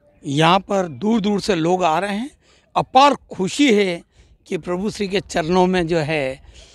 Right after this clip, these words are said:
बिना किसी प्रार्थना के, देखो, छप्पर फाड़ के ठाकुर जी ने दिया है। सब जगह विनाश हो रहा है, पेड़ पौधे उखड़ रहे हैं, ये उखड़ रहे हैं, लेकिन हमारे राजसमंद का सौभाग्य है कि जलधार बाही है और ये झील का जल स्तर लगभग दस फीट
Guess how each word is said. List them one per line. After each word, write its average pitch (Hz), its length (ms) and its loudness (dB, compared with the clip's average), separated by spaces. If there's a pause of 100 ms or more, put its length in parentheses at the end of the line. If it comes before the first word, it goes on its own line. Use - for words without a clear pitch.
(180)
बिना 233 260 4
किसी 247 260 0
प्रार्थना 226 540 2
के, 196 140 0
देखो, 175 260 -4
छप्पर 202 340 -8
फाड़ 196 320 2
के 196 120 -4
ठाकुर 190 320 -6
जी 190 120 -6
ने 185 120 -10
दिया 151 300 -8
है। 117 140 -10 (420)
सब 214 120 4
जगह 208 200 6
विनाश 190 460 4
हो 180 180 -6
रहा 185 200 0
है, 185 60 0
पेड़ 202 280 0
पौधे 190 260 -4
उखड़ 180 260 -6
रहे 196 220 -2
हैं, 185 100 -10
ये 220 100 -2
उखड़ 190 280 -4
रहे 208 80 -2
हैं, 175 80 -4 (260)
लेकिन 214 200 4
हमारे 226 220 6
राजसमंद 226 460 2
का 247 60 -2
सौभाग्य 214 540 -2
है 113 120 -12 (760)
कि 247 260 2 (400)
जलधार 190 560 4
बाही 185 400 2
है 156 200 -2 (360)
और 175 120 0
ये 180 140 0
झील 185 540 -2 (320)
का 190 100 0
जल 185 340 2
स्तर 190 280 -4
लगभग 175 300 -4
दस 180 280 -6
फीट 202 200 -8